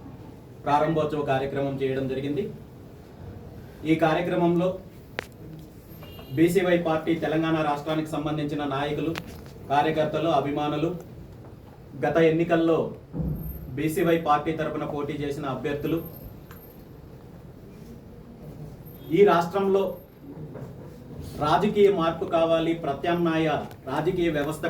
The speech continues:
కావాలి అని కోరుకునే చాలామంది పెద్దలు, మేధావులు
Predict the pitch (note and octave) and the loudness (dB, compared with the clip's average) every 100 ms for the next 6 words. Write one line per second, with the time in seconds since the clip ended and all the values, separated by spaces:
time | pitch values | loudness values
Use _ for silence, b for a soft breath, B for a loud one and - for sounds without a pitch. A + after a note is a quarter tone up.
0 | D#3 D3+ D#3 D3+ D3+ D3+ C#3+ D#3 D#3 D#3+ | 0 0 2 2 2 2 0 0 0 2
1 | D3+ C3 A2 - - - - - - E3 | 2 2 -2 -10 -16 -18 -18 -18 -2 4
2 | F#3 F3+ F3+ F3 D#3+ A2+ - - - - | 6 6 4 4 2 2 -6 -16 -20 -20
3 | - - D3+ F3+ F3+ F3+ D3+ D#3 D#3 E3 | -16 -6 -2 2 4 4 4 2 4 6
4 | E3 | 6